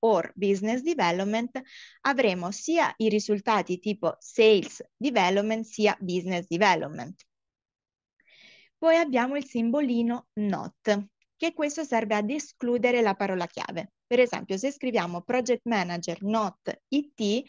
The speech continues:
ci darà quei profili di project manager che però non hanno la parola I T. Quindi magari ti dà un, ehm, engineer project manager, per esempio.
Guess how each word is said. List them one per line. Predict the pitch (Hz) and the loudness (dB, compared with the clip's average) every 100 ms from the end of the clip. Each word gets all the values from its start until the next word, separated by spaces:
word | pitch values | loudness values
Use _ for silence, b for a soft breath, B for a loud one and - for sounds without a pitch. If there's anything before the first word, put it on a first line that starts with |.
| B B B _ - | B B B _ -6
ci | 262 | 0
darà | 277 202 - - | 2 2 -2 -2
quei | 247 247 | 2 2
profili | 262 269 - 247 180 | 0 -2 -2 -2 -2
di | 175 202 | -2 -2
project | 208 269 247 240 - | 0 -2 2 0 0
manager | 202 190 208 226 285 | 0 0 -2 -2 -4
che | - 277 | -4 -4
però | - 339 226 | -2 0 0
non | 233 277 302 | 0 -2 -4
hanno | 196 214 226 | -2 -2 0
la | 233 190 | 2 2
parola | 262 254 196 208 220 | 0 0 2 2 0
I | 208 196 | -8 -8
T. | - 160 196 _ _ _ _ | -6 -6 -8 _ _ _ _
Quindi | 202 185 | -4 -2
magari | 190 226 185 185 214 | -2 0 0 2 2
ti | 214 180 | 2 -2
dà | 180 170 - - | 0 0 -2 -4
un, | 185 185 | -8 -4
ehm, | 185 185 165 - 160 151 85 170 170 151 - _ B B B B _ _ _ - | -2 -2 -2 -6 -4 -2 -2 -4 -6 -10 -16 _ B B B B _ _ _ -2
engineer | 196 190 202 196 196 | 0 2 2 2 0
project | 196 165 165 156 - | 0 -4 -4 -8 -10
manager, | - - 170 - - | -10 -8 -6 -8 -6
per | - - | -8 -8
esempio. | - - 196 180 190 | -12 -14 -8 -6 -6